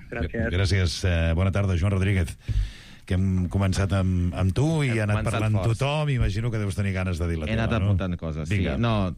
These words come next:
Speaker 3: intentaré sintetitzar, eh, respecte al tema de, del conseller Puigdemont. Clar, eh, diu, hi ha diputats de primera i diputats de segona, perquè si jo estic malalt i no puc anar al Parlament, eh, tal.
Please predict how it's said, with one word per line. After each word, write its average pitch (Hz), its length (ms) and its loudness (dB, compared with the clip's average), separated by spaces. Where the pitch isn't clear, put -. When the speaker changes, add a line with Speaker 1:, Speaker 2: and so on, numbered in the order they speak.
Speaker 3:
intentaré 95 500 -2
sintetitzar, 85 600 -4
eh, 85 100 0
respecte 104 420 -4
al 90 120 -2
tema 110 280 -2
de, 90 340 -2
del 80 160 -4
conseller 80 360 -6
Puigdemont. 80 420 -4
Clar, 87 260 -2
eh, 85 360 2
diu, 98 200 0
hi 101 60 2
ha 107 60 2
diputats 123 400 -2
de 123 80 0
primera 110 300 2
i 120 80 0
diputats 95 340 -2
de 101 60 0
segona, 110 400 0
perquè 95 260 -2
si 90 220 -2
jo 98 100 2
estic 101 200 -4
malalt 104 300 2
i 92 60 4
no 87 120 2
puc 98 140 -2
anar 98 160 2
al - 60 -4
Parlament, 101 640 2
eh, 80 560 4
tal. 67 240 0